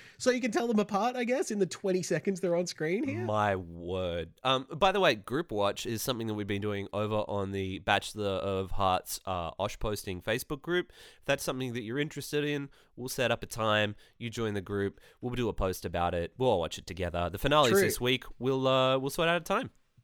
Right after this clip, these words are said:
Speaker 1: Yeah, I'll be there. I think it's gonna be really fun.
Speaker 2: Fuck yeah.
Speaker 1: This date lasts, like, twenty seconds, as I said. I think it should last, like, twenty minutes. There's a world in which all of this footage exists, and it's sitting on a hard drive somewhere, and I want it, please.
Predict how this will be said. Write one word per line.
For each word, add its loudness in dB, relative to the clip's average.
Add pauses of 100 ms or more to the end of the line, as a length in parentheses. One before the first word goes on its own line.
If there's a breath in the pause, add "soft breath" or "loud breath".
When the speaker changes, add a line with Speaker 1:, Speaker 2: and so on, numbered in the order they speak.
(120)
Speaker 1:
Yeah, 0
I'll 0
be 2
there. 4
I 0
think -2
it's -4
gonna -4
be -4
really -6
fun. -12 (120)
Speaker 2:
Fuck -6
yeah. -12 (600)
Speaker 1:
This 0
date 2
lasts, 2
like, 0
twenty 0
seconds, -6
as -6
I -4
said. -4
I -2
think 2
it -4
should -4
last, -4
like, -8
twenty -4
minutes. -6
There's 0
a -2
world 2
in -2
which -2 (280 soft breath)
all 2
of 2
this 2
footage 0
exists, 0 (300 soft breath)
and -2
it's -4
sitting 2
on 4
a -2
hard 0
drive 0
somewhere, -4 (200 soft breath)
and 0
I 4
want 2
it, -2
please. -6